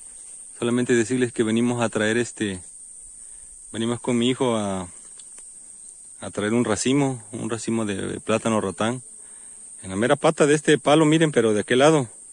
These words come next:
Es un racimo que pesa como unos treinta a treinta y cinco kilos y queremos compartirles esta,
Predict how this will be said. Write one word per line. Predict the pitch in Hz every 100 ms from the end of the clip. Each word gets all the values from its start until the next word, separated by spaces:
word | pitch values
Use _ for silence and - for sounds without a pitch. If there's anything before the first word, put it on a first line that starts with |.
| - - - - - - - - - - - - - - - - -
Es | 95
un | 120
racimo | 113 110 120 120 113 104 87 90
que |
pesa | 101 113 120
como | 110 110
unos | 113
treinta | - 110 113
a | 113
treinta | 104 98
y |
cinco | 98 107 104
kilos | - 117 123 120
y | 95 90 - - - - - - - - - - - - - - - - - - - - -
queremos | 101 104
compartirles | - 104 95 - 110 107
esta, | 107 107